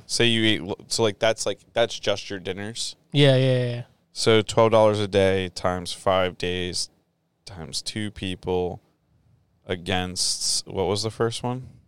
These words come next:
Speaker 1: Sixty dollars a week. So you're spending
Speaker 2: Mm-hmm.
Speaker 1: twice as much.
Speaker 2: Twice as much, but it's saving me.
Speaker 1: But sixty dollars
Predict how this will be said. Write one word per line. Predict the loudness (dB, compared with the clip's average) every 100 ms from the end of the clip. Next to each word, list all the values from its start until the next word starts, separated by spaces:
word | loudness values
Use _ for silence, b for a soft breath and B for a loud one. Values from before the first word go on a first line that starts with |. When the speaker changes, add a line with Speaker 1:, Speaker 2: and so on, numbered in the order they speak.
| _
Speaker 1:
Sixty | -4 -2 -2 0
dollars | 2 2 0
a |
week. | -8 -8 -6
So | -6
you're | -4
spending | -2 0 -2
Speaker 2:
Mm-hmm. |
Speaker 1:
twice | -4 -4 -4
as | -10
much. | -14 -6
Speaker 2:
Twice | 2 2 2
as | -2
much, | -2 0
but | 2 2
it's | 2 0
saving | 2 2 2
me. | 2 0 -4 -8 _ -20 _
Speaker 1:
But | -6
sixty | -2 0 0 2
dollars | 6 6 4 0 -8